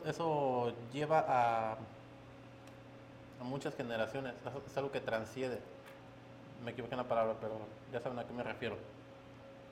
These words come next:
Lleva un legado. Una persona que se, que se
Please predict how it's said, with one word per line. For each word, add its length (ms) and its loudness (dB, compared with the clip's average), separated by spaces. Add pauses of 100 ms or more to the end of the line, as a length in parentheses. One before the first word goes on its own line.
(680)
Lleva 240 4
un 140 4
legado. 400 6 (1700)
Una 220 2
persona 380 4
que 100 2
se, 320 2
que 120 -4
se 100 2